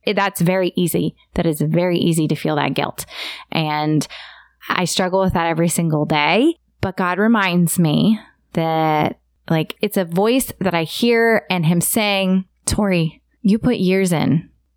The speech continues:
okay? It doesn't matter what you have done prior to this. I have given these people to you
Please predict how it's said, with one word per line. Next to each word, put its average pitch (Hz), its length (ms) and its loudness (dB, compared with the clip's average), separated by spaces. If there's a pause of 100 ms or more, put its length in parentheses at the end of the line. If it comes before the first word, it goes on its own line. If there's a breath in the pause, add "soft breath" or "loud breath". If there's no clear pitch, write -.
(120)
okay? 190 420 -2
It 226 160 -2
doesn't 220 300 0
matter 151 640 2 (180)
what 160 800 0 (240)
you 196 220 2
have 190 140 0
done 170 180 0
prior 151 280 0
to 160 80 0
this. 156 460 0 (160)
I 175 120 0
have 170 180 0
given 175 280 -2
these 170 220 0
people 165 280 -2
to - 180 -2
you 160 360 2